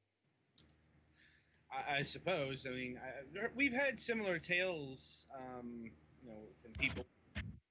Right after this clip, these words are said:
on this show. And, um, so, um, what, what was your, um,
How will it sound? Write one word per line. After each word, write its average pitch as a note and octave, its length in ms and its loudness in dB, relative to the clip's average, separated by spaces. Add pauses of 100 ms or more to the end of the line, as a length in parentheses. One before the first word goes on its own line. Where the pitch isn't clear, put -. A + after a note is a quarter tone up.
(360)
on A2+ 120 -18
this A2 120 -12
show. A2 400 -4 (540)
And, C3 480 0
um, B2+ 280 0 (760)
so, F#3+ 380 2
um, E3+ 440 2 (300)
what, E3+ 180 0 (420)
what G3 240 2
was A3 320 4
your, C#3 280 2
um, C3 260 -2